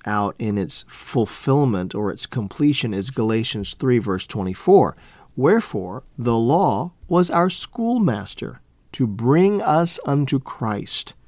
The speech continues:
that we might be justified by faith." So, according to the Old Testament and the New Testament,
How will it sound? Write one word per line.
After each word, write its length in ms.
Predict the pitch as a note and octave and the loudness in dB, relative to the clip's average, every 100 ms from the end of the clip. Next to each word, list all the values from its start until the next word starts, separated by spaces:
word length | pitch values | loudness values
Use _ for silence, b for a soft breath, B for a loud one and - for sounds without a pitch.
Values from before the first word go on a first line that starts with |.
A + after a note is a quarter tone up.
| _ _ _ - | _ _ _ -10
that 140 | G#2 | -8
we 280 | G2+ C3+ D#3+ | -2 2 2
might 340 | C#3 C3 D3 | 2 0 0
be 160 | B2 A2 | 0 0
justified 840 | G#2+ A#2+ A#2+ - A#2+ - A2 G#2 | 0 -2 -2 -4 -6 -4 -4 -4
by 200 | G2+ G2 | -4 -4
faith." 380 | G2 - D#2 F#2+ - _ _ _ - | -6 -4 -4 -6 -14 _ _ _ -12
So, 320 | - D3+ C3+ B B B B | -2 2 2 B B B B
according 760 | C3 - - D#3+ G3 A#3+ C#4 B3 | -8 -8 -2 6 6 6 0 0
to 220 | - F3+ | 2 4
the 200 | D#3 C#3 | 4 4
Old 240 | C#3+ D3+ | 4 2
Testament 520 | - C3 - C#3+ C#3 - | 0 -2 -2 -4 -6 -4
and 280 | A3+ E4 C#4+ | -2 0 2
the 80 | G#3 | 2
New 220 | F3 D4+ | 4 2
Testament, 800 | - G#2+ - - G2 - - | 0 -4 -4 -8 -10 -12 -16